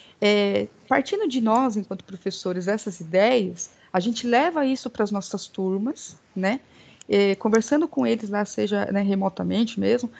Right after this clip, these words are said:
a gente conversa com eles, expõe pra eles essa, essa visu-, é, mostrem pra eles esses slides, que eu acho que dá uma, um fôlego pra eles, dá pra eles, poxa, dá pra fazer esse tipo de ação aqui na escola. Eles começam a se, se organizar e,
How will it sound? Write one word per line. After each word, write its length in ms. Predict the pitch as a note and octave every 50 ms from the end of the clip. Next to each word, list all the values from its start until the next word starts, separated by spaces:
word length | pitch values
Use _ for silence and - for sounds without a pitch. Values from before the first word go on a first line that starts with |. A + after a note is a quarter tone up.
| - - - -
a 40 |
gente 120 | F#3+ F#3 -
conversa 420 | - A3 G#3 G3 A3 B3+ C4+ C4+ -
com 200 | - - G#3+ F#3+
eles, 340 | G3 G#3+ A3+ G3+ - - _ _
expõe 560 | - G#3 A3 B3+ - - - - B3+ D4+ F4+ D4
pra 140 | - A#3+
eles 300 | G#3+ G#3 G3+ G3 F#3 F3
essa, 440 | F#3+ F#3+ G3 F#3+ - - F#3+ F#3 F3+ F3+ - - - - - - -
essa 280 | - F#3 F#3 F#3 - F#3+
visu-, 240 | F#3 G3 F#3 G3 -
é, 160 | G3+ F#3+ F#3
mostrem 540 | F3+ G3 G#3+ A3+ C4 F4 G4 - - F#4+ D4+
pra 120 | C4 C4
eles 200 | B3+ B3+ C4 A3
esses 260 | B3 A#3+ - - - A3
slides, 480 | G#3+ G3+ G3+ F#3+ F#3+ G#3 A#3+ A#3 -
que 100 | - -
eu 80 | G#3 G3+
acho 160 | G#3+ G#3 -
que 120 | - -
dá 180 | G3+ G3 G3+ A3
uma, 300 | B3+ B3+ B3 A#3+ A3 G3+
um 120 | G3 G#3
fôlego 540 | G3+ - - - G3 G#3 A3+ A3 G#3 - E3+
pra 160 | - E3+ F3
eles, 300 | E3+ F3+ G#3 A#3 A3 G#3+
dá 160 | - G#3 G#3+ G#3+
pra 160 | - - A3+
eles, 260 | A3+ A#3 A#3 A#3 - - - - _ -
poxa, 380 | - C#4 D#4 D#4 C#4+ - C4+
dá 120 | A3+ C4 B3
pra 140 | - B3+ A#3+
fazer 400 | - C4 A#3 G#3+ B3 B3 B3 B3 - - - - - _
esse 220 | - A3+ A3 - A#3
tipo 400 | - - B3+ A#3 - - A#3+ A#3
de 380 | G3+ G3+ G#3+ A3+ A#3 A3+ A3+ - - - - - -
ação 460 | - - - - - B3 B3+ B3+ C4
aqui 180 | B3 - -
na 80 | A#3 A#3+
escola. 600 | A#3+ - - - - - G3+ G#3+ A#3 A#3+ A#3 A3
Eles 140 | A3 A3+ A3+
começam 420 | - C#4+ B3+ C4+ C4 - - C4+ C4+
a 100 | C#4 C4+
se, 300 | C#4 - C#4 C4+ C#4 -
se 260 | - - - - C4
organizar 800 | C4 C4 A3+ C4 B3+ B3+ B3+ G#3 G3 G#3 G#3 G#3 A3 B3 C4+ -
e, 300 | - B3+ B3 B3 B3+ B3